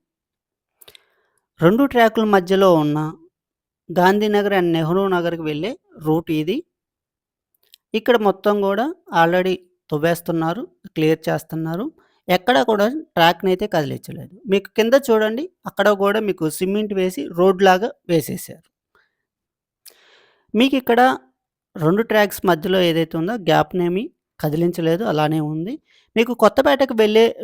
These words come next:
రూట్ అయితే ఏం కదిలించలేదు, సేమ్ అది as it is అలానే ఉంది. నాకు తెలిసి అది ఇంకా పూర్తి అవ్వడానికి కొంత టైమ్ పట్టొచ్చు, or one month or two months టైమ్ పట్టొచ్చు. ఈ వీడియోని ఇంతవరకు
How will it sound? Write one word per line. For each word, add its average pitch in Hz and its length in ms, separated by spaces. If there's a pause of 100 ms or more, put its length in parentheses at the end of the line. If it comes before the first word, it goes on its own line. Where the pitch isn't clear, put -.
రూట్ 196 260
అయితే 196 160 (180)
ఏం 202 80 (220)
కదిలించలేదు, 175 640 (260)
సేమ్ 190 320
అది 165 120 (140)
as 156 140
it - 120
is 185 60 (100)
అలానే 156 300 (100)
ఉంది. 143 180 (480)
నాకు 208 320
తెలిసి 226 240 (100)
అది 214 200
ఇంకా 233 160 (100)
పూర్తి 214 300
అవ్వడానికి 196 420 (160)
కొంత 180 180 (120)
టైమ్ 170 240
పట్టొచ్చు, 180 360 (100)
or 165 60 (140)
one 160 180
month 175 220
or 160 120
two 165 160
months 160 240
టైమ్ 147 220
పట్టొచ్చు. - 360 (380)
ఈ 214 80 (120)
వీడియోని 262 360
ఇంతవరకు 208 340